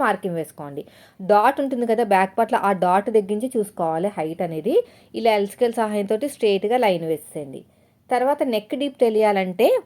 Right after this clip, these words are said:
మనం తీసుకున్న ఆది బ్లౌజ్ ఉంటుంది కదా, వీపు పార్ట్ హైట్ ఖర్చులతో కలిపి, కింద ఖర్చులు వదిలేయండి, పైన ఖర్చులతో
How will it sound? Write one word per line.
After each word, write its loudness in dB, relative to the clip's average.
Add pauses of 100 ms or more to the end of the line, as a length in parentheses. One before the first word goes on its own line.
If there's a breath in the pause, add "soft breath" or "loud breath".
(160)
మనం 0 (120)
తీసుకున్న -2 (100)
ఆది 4
బ్లౌజ్ 4
ఉంటుంది -6
కదా, 2 (160)
వీపు -2 (100)
పార్ట్ 2
హైట్ 0 (220)
ఖర్చులతో 2
కలిపి, 0 (100)
కింద 0 (120)
ఖర్చులు 0
వదిలేయండి, 0
పైన -2 (100)
ఖర్చులతో -4